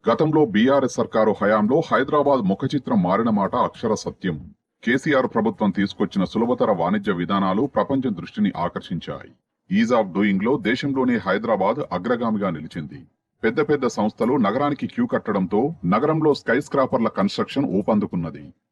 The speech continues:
హై రైజ్ బిల్డింగ్ల నిర్మాణం బాగా పెరిగింది. ఆకాశ హర్మ్యాలు, విశాలమైన రహదారులతో సింగపూర్ లెవెల్లో హైదరాబాద్ మారింది. శివారు ప్రాంతాల్లో మల్టీలెవెల్ భవనాలు పెద్ద సంఖ్యలో అందుబాటులోకి వచ్చాయి.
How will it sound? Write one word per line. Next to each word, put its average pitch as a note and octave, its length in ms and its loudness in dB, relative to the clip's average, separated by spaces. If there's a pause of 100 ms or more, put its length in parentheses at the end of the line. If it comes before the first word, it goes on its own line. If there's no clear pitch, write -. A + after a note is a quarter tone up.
(140)
హై B3 120 4
రైజ్ D3 240 4
బిల్డింగ్ల G#3+ 400 4
నిర్మాణం G#3 440 2
బాగా D#3 320 0
పెరిగింది. E2 560 -6 (440)
ఆకాశ A#2 400 0
హర్మ్యాలు, A2 540 0
విశాలమైన C#3 640 0
రహదారులతో G#2+ 680 -2
సింగపూర్ D3 560 -2
లెవెల్లో G#2 340 0 (120)
హైదరాబాద్ A2 460 0
మారింది. D#2+ 480 -8 (380)
శివారు D#3+ 340 4
ప్రాంతాల్లో A#2+ 600 0
మల్టీలెవెల్ A#2+ 560 0
భవనాలు G2+ 500 0 (100)
పెద్ద F#2+ 160 -2
సంఖ్యలో A#2+ 480 0
అందుబాటులోకి G2 580 -2
వచ్చాయి. - 460 -8